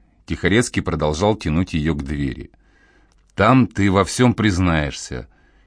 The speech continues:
Я найму тебе лучших адвокатов. Ты больна, они докажут это». Она взяла со стола нож и протянула Евгению. «Убей меня».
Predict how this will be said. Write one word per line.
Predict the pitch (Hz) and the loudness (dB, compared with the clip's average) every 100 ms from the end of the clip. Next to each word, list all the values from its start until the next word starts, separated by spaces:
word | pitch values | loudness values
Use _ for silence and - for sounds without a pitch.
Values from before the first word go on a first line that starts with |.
| _ _ | _ _
Я | - 87 101 | -2 2 4
найму | 107 110 110 120 | 4 4 4 4
тебе | 104 92 | 2 2
лучших | 101 113 117 113 - | 4 4 2 0 0
адвокатов. | 95 101 104 101 80 - - - _ _ _ _ _ _ _ _ - | 0 2 0 0 -2 -4 -18 -20 _ _ _ _ _ _ _ _ 0
Ты | 117 123 | 6 6
больна, | 104 87 120 123 143 131 76 - - | 6 4 4 6 6 4 2 -4 -6
они | 80 107 | 0 2
докажут | 95 113 147 120 82 - | 2 2 4 2 0 -4
это». | 82 - 65 - _ _ _ _ _ _ _ _ _ _ _ _ | -6 -6 -10 -16 _ _ _ _ _ _ _ _ _ _ _ _
Она | 80 92 101 | -2 0 2
взяла | 110 117 107 82 _ - | 4 4 4 2 _ -14
со | - | -8
стола | 95 - 98 87 | -6 0 2 2
нож | 98 151 - - - | 4 2 0 -8 -10
и | 90 | -6
протянула | 85 78 95 117 | -6 -2 0 0
Евгению. | 110 95 78 80 71 62 - - _ _ _ _ _ _ _ _ - | 0 -2 -4 -4 -4 -6 -10 -20 _ _ _ _ _ _ _ _ -6
«Убей | 151 160 160 | -2 4 4
меня». | 92 73 64 55 | 4 0 -4 -10